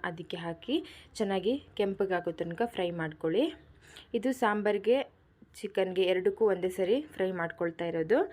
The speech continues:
ಇವಾಗ ಇದು ಸ್ವಲ್ಪ ಕೆಂಪಗಾಗಿ ಫ್ರೈ ಆದ್ಮೇಲೆ ಇದರಲ್ಲಿ ಸ್ವಲ್ಪ ತೆಗ್ದು ನಾನು ಸಾಂಬಾರ್ಗೆ ಹಾಕ್ಕೊಳ್ತಾ ಇದ್ದೀನಿ. ಇದಕ್ಕೆ ಸಪ್ರೇಟು, ಅದಕ್ಕೆ ಸಪ್ರೇಟು ಮಾಡ್ಕೊಳ್ಳೋದು ಬೇಡ,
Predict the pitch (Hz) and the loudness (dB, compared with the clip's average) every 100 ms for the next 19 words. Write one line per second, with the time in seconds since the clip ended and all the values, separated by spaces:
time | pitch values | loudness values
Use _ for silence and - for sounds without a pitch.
0 | - - - 226 233 226 220 202 202 202 | -8 -14 -4 2 2 4 4 2 0 0
1 | 190 196 202 196 196 196 185 190 202 185 | 0 -2 -2 -2 -2 0 0 0 0 0
2 | 185 175 170 170 170 202 220 196 185 185 | 2 0 -2 -2 -2 0 0 -2 -2 -2
3 | 190 185 175 185 180 165 160 175 170 165 | -2 -4 -4 -8 -6 -6 -6 -8 -6 -4
4 | 226 403 - - - 214 190 185 180 180 | -4 -6 -10 -20 -6 -4 -2 -2 -2 -4
5 | 165 170 160 165 160 165 262 392 - _ | -6 -6 -4 -6 -6 -2 -2 -2 -8 _
6 | _ _ _ _ _ _ _ - 208 214 | _ _ _ _ _ _ _ -4 -2 2
7 | 220 214 - 185 185 185 185 196 190 180 | 2 0 -4 -2 0 0 0 0 -2 -4
8 | 175 170 175 170 - 170 170 165 160 165 | -6 -4 -4 -4 -4 -4 -4 -4 -4 -2